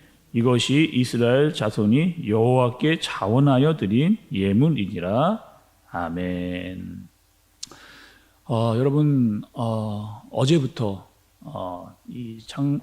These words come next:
어, 출애굽기 삼십오 장에서 하나님께서, 어, 말씀하신 아주 중요한 내용이 있었습니다. 성막을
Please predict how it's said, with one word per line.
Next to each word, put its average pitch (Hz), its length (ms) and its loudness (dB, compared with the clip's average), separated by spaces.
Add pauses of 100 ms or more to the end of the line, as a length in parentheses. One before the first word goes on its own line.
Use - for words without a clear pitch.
어, 120 80 -6
출애굽기 151 560 0
삼십오 131 580 0
장에서 110 1120 -2 (320)
하나님께서, 156 1000 2 (120)
어, 110 100 -4
말씀하신 151 720 -2
아주 120 180 -4
중요한 123 460 0
내용이 110 320 0
있었습니다. 95 560 -10 (240)
성막을 180 800 0